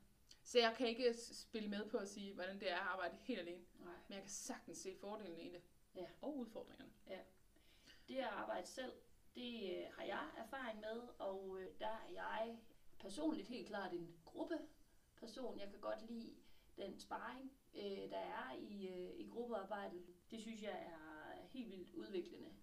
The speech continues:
Speaker 2: og det er ikke noget, man har, når man sidder med hele bolden selv.
Speaker 1: Nej.
Speaker 2: Nødvendigvis. Så skal man opsøge det på anden vis. Det kan man selvfølgelig også.
Speaker 1: Der er super meget potentiale i at arbejde i gruppe,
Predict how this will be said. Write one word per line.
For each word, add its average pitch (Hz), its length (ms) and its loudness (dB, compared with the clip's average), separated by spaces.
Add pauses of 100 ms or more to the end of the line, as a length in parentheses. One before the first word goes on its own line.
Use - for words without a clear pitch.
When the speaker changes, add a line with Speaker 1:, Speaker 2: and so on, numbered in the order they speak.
(140)
Speaker 2:
og 196 180 -6
det 226 240 -2
er - 80 2
ikke 226 300 0
noget, 202 520 -4
man 202 220 0
har, 185 240 0
når 190 100 -4
man 180 140 -4
sidder 190 260 -4
med 180 100 -4
hele 202 240 -4
bolden 190 300 -4
selv. 180 260 -4 (400)
Speaker 1:
Nej. 185 100 -8 (360)
Speaker 2:
Nødvendigvis. 185 840 -2
Så - 180 -10
skal 214 180 -4
man 196 120 -4
opsøge 202 360 -4
det - 100 -8
på - 60 -10
anden 180 320 -6
vis. - 160 -6
Det - 140 -10
kan 180 140 -8
man 208 100 -6
selvfølgelig 190 480 -8
også. 160 200 -12 (240)
Speaker 1:
Der 220 60 4
er 226 40 6 (240)
super 269 180 2
meget 180 360 2
potentiale 202 680 -2
i - 160 -4
at 175 60 4
arbejde 143 240 0
i 143 40 -8
gruppe, - 260 -12